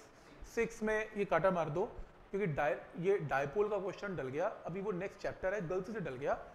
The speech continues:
इस assignment में नहीं होना चाहिए था, अगली assignment में आ जाएगा। क्वेश्चन नंबर सेवन, फ़ाइव में, on charging a body by conduction, conduction का मतलब हमने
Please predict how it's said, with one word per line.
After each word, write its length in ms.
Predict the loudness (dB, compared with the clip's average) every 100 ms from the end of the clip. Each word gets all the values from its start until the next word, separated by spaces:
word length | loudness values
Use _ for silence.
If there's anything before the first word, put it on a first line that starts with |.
| -18 -14 -6
इस 120 | -6
assignment 440 | -4 -6 -6 -6
में 160 | -6 -6
नहीं 180 | -4 -2
होना 200 | -2 -4
चाहिए 220 | -6 -8
था, 40 |
अगली 220 | -6 -2 -2
assignment 320 | -2 -4 0
में 80 | 0
आ 40 |
जाएगा। 320 | 0 -6 -10 -16 -20 -20 -20 -20 -20 2
क्वेश्चन 360 | 2 4 0 2
नंबर 320 | 4 6 4
सेवन, 540 | 2 -8 -2 -2 -2 -8 -18 -20 -20 -20 -20 -20 -20 -20 -20 -20 -20 -20 -20 -18 -16
फ़ाइव 340 | 2 4 4
में, 200 | 4 2 0 -10 -20 -20 -20 -20 0 4
on 180 | 4 4 8
charging 420 | 8 8 4 4
a 80 | 2
body 380 | 4 2 2 4
by 160 | 2
conduction, 600 | 2 0 2 0 -2 -2 -4 -10 -16 -8
conduction 460 | -4 -2 -4 -6 -2
का 80 | -2
मतलब 520 | -2 0 -2 -2 -14 -6
हमने 380 | -4 -2 -6